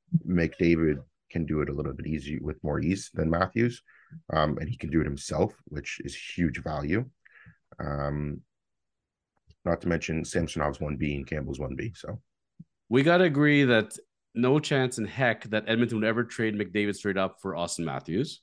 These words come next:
Speaker 2: right?
Speaker 1: I wouldn't say no chance.
Speaker 2: You think
Speaker 1: McDavid's
Speaker 2: right? You think Holland would call and make that, that move right now?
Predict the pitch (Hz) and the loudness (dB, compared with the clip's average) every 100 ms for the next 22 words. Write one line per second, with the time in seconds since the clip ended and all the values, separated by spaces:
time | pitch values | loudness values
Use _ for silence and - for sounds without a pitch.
0 | - 107 160 _ _ _ _ _ _ _ | -6 -6 -6 _ _ _ _ _ _ _
1 | _ - 123 131 107 80 76 76 82 - | _ 2 2 2 2 2 0 -4 -8 -12
2 | _ _ _ _ _ 95 110 151 127 147 | _ _ _ _ _ -2 4 6 6 6
3 | 143 - - _ 110 123 143 139 147 139 | 4 -2 -14 _ -2 4 4 6 4 4
4 | 143 143 143 139 139 131 120 127 127 143 | 4 4 6 4 4 0 2 0 2 0
5 | 139 143 143 180 | 0 0 0 -2